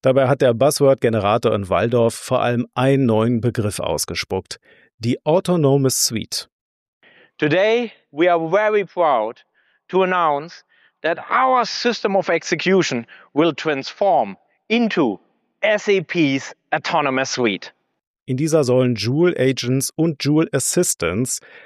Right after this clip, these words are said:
Speaker 1: eigenständige Handlungen über die Bereiche Finanzen, Einkauf,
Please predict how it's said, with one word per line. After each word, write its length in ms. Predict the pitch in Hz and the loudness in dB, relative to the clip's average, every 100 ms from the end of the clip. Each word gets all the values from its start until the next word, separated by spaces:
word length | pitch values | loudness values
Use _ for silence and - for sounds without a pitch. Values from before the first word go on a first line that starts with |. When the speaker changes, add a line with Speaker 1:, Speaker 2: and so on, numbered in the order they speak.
| - _ | -20 _
Speaker 1:
eigenständige 800 | - 156 170 - 120 120 117 92 | -2 0 0 0 0 0 0 0
Handlungen 420 | 95 120 123 127 - | 0 0 0 -2 -2
über 300 | 190 190 160 | 0 2 0
die 80 | 131 | 0
Bereiche 500 | - 76 95 135 117 | -2 -2 -2 -4 -4
Finanzen, 720 | 147 139 117 120 123 127 123 | -2 0 2 0 -2 -4 -6
Einkauf, 760 | - 95 104 107 107 101 107 | -4 -4 -4 -4 0 0 -2